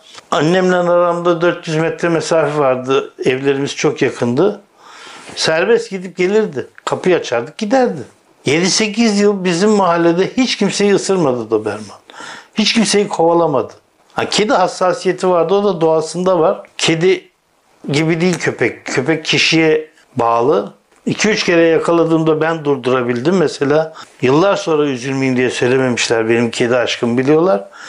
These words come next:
İki üç kedi ha-, harcamış bizim Doberman.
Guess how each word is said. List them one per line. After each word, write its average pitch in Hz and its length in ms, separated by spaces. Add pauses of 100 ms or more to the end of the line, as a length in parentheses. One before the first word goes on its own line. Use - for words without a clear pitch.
(340)
İki 147 240
üç 165 180
kedi 156 560 (180)
ha-, - 260
harcamış 151 760
bizim 101 340
Doberman. 98 480